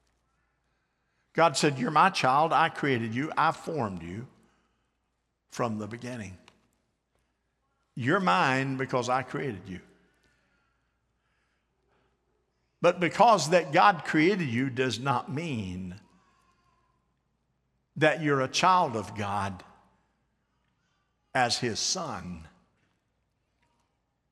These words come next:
And Paul writes, "We are all children of God." Here's how. "Through faith in Jesus Christ."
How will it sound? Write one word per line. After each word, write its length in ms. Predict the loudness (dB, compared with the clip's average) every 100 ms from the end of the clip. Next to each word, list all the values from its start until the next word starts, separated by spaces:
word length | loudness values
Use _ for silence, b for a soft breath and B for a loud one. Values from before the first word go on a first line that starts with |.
| _ _ _ _ _ _ _ _ _ -6
And 160 | -4 -4
Paul 360 | 2 4 4
writes, 720 | 2 2 2 0 -2 -6 -6 -12 -20 _ _ _ _ -4
"We 180 | 4 4
are 140 | 4 2
all 720 | 4 8 8 8 6 2 -2
children 760 | -2 2 2 2 0 -2 -2 -4
of 220 | -2 -4 -2
God." 540 | -2 0 0 -2 -6 -16 -8
Here's 240 | -6 -4
how. 380 | -4 -4 -4 -10 -16 b b b b
"Through 260 | -4 0 0
faith 840 | -2 -2 0 0 -2 -8 -16 -20 -20 _ _ _ _ _ _ _ _ _ _ _ _ _ _ 0
in 260 | 0 2
Jesus 480 | -2 -2 -2 -4 -6
Christ." 520 | -4 -4 -6 -16 -18